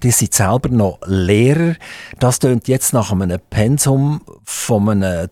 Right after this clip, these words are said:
Top-Manager. Äh, seid ihr ein Top-Manager?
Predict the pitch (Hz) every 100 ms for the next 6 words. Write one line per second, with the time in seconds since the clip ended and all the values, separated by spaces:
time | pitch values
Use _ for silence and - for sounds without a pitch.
0 | _ - 139 - - 85 120 120 139 110
1 | - - 87 - _ _ _ _ _ _
2 | _ _ 101 87 - - - 110 - 160
3 | 170 - - 156 - 226 131 - - 82